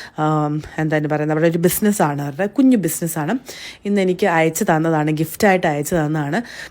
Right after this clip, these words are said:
ക-, ഇതിന് മുമ്പ് ഒരു പ്രാവശ്യവും എന്നെയും താടിക്കാരനെയും കൂടെ ചേർത്തിട്ടൊരു, ആ, ഒരു ഗിഫ്റ്റ് അയച്ചു തന്നിരുന്നു. പക്ഷേ അതെനിക്ക് വീഡിയോയിൽ കാണിക്കാൻ പറ്റിയില്ല.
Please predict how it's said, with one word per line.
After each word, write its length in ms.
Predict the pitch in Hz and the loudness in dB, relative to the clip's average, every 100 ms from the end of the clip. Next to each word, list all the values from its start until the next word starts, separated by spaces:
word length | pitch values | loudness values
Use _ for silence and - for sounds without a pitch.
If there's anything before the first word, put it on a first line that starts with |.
| - | -2
ക-, 20 | |
ഇതിന് 200 | 190 226 | 4 6
മുമ്പ് 280 | 214 220 247 | 8 8 6
ഒരു 80 | 220 | 6
പ്രാവശ്യവും 640 | 196 185 185 - 214 226 | 6 6 6 4 2 0
എന്നെയും 360 | 190 190 220 | 0 2 4
താടിക്കാരനെയും 800 | 226 185 185 190 208 202 208 208 | 6 6 4 4 4 6 4 4
കൂടെ 140 | 208 208 | 4 2
ചേർത്തിട്ടൊരു, 800 | 208 175 170 190 185 175 180 - | 4 2 2 0 2 2 0 -2
ആ, 340 | 113 175 165 165 | 2 4 4 4
ഒരു 360 | 170 165 170 170 | 2 2 2 2
ഗിഫ്റ്റ് 280 | 165 - 202 | -2 0 4
അയച്ചു 240 | 165 165 | 4 4
തന്നിരുന്നു. 400 | 180 151 156 160 | 0 0 -2 -6
പക്ഷേ 200 | 165 - | -6 -2
അതെനിക്ക് 280 | 170 165 165 | 0 0 0
വീഡിയോയിൽ 320 | 165 160 170 170 | 0 2 0 0
കാണിക്കാൻ 340 | 151 151 170 | -2 -2 -4
പറ്റിയില്ല. 480 | 160 - 160 160 | -6 -6 -4 -2